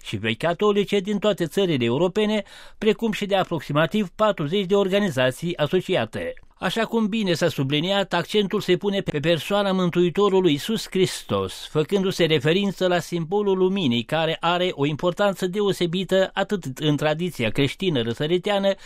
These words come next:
cât și în cele apusene. Subtitlul are ca scop să sublinieze rolul important pe care creștinismul poate să-l joace în Europa de astăzi.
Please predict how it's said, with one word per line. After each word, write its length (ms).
cât 160
și 160
în 80
cele 300
apusene. 760
Subtitlul 720
are 220
ca 160
scop 280
să 120
sublinieze 640
rolul 320
important 600
pe 120
care 240
creștinismul 840
poate 380
să-l 240
joace 480
în 160
Europa 400
de 160
astăzi. 720